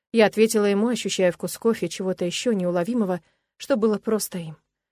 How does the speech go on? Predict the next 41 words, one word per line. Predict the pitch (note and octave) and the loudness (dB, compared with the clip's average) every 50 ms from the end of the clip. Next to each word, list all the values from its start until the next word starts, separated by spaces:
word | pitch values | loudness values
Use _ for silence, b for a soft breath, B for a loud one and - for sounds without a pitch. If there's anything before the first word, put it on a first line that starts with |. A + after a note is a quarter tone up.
| _ _ _ _ _ _ _ | _ _ _ _ _ _ _
В | - | -4
то | - G#3 | 0 2
время | G3 G3+ A3+ A3 G#3 - | 4 6 6 4 4 2
как | G#3+ F#3+ - | 0 0 0
Олег | G3 G#3+ A3+ A3+ - | 2 2 2 0 0
продолжал | G#3 G3 F#3 F#3+ F#3 F#3 G#3+ G#3 | -2 0 2 0 0 2 0 0
свою | - - - G3 F#3+ | 0 0 0 0 0
неторопливую, | F#3+ F#3 F#3+ F#3 F#3 F3+ G3 G#3+ A3+ G#3 G3 | 0 -2 -2 -2 -2 0 0 0 0 2 0
методичную | F#3 F3+ - F#3 E3+ F#3 G3+ - - - F#3+ F3+ | 0 -2 -2 -4 -4 -4 -4 -6 -4 -4 -2 -2
работу | F3+ F3 F#3 G#3 G3 - E3 | -2 -4 -4 -6 -6 -6 -6
внизу, | F#3 F3 F3 D#3+ A#3+ A3 | -6 -6 -6 -4 -4 -4
заставляя | E3+ E3 E3 - - E3 F3 F#3 F3+ | -4 -4 -6 -6 -6 -6 -4 -6 -6
все | - - F#3 | -6 -6 -6
мое | E3 E3 D#3+ D#3+ | -6 -4 -6 -6
тело | D#3 - G#3+ F#3+ E3+ D#3+ | -8 -8 -8 -8 -8 -8
трепетать | - D#3+ - - - C#3+ - - | -10 -12 -12 -12 -12 -12 -14 -14
в | - | -16
ожидании. | - - F3+ - G3 F3+ F3 _ _ _ _ _ _ _ _ _ _ _ _ _ _ _ - | -18 -18 -18 -20 -20 -20 -20 _ _ _ _ _ _ _ _ _ _ _ _ _ _ _ -6
Ведь | G3+ - | -4 -2
его | G#3 A#3 C4+ | 0 0 0
поцелуи | - C#4+ - - C4 A#3+ B3 A#3 | -2 -2 -6 -6 -4 -2 -2 -4
с | F#3 | -4
груди | F#3 G#3 G#3 G#3 - C4+ | -2 -4 -4 -2 -2 -4
начали | A#3 F#3+ - - G3+ G3 | -4 -4 -6 -4 -4 -4
спускаться | - - F#3+ - - G3+ G3 - G3 | -4 -6 -8 -6 -6 -6 -6 -6 -6
все | F#3+ - - | -8 -6 -4
ниже | G3 F#3+ A3 A#3+ A3 G3+ | -2 -2 -2 -2 -4 -4
и | F3+ | -4
ниже | F#3+ G#3 G3 G3+ F#3+ | -4 -4 -4 -6 -6
по | G3 | -8
животу, | F3 F#3 F3+ F#3 F3+ - B3+ A3+ b b b b b b b b _ | -6 -6 -6 -6 -6 -6 -8 -8 b b b b b b b b _
прямо | - C#4 C#4 C4+ C4 C4 | -2 -2 0 0 -2 -4
к | - | -6
средоточию | - - A3+ A3+ A3+ G3 - G#3+ G#3+ - - - A3 | -6 -6 -4 -4 -4 -4 -4 -6 -8 -6 -6 -6 -4
моей | G#3 F#3 E3+ D#3+ | -4 -4 -6 -6
женственности. | D#3 D3+ D#3 - _ - - - E3 D#3+ - - - - _ _ _ _ _ _ _ _ _ _ _ _ _ _ _ - | -8 -12 -16 -18 _ -20 -20 -18 -18 -18 -18 -18 -20 -20 _ _ _ _ _ _ _ _ _ _ _ _ _ _ _ -6
Дыхание | G#3 G3+ - - A3 G#3 G3+ G3+ G3 F#3+ | -6 -4 -2 0 2 2 2 2 0 -2
сбивалось, | F3 F3+ F#3+ F3 F#3 F3 D#3+ D3 - - - - - | -2 -2 -4 -4 -4 -8 -12 -12 -14 -14 -14 -10 -8
в | G#3 | -6
ушах | F#3+ - G3+ G3 | -2 0 0 -2
звенело. | F#3+ F#3 F#3+ F#3+ F3+ E3 D#3 - | -2 -2 -4 -4 -4 -6 -10 -14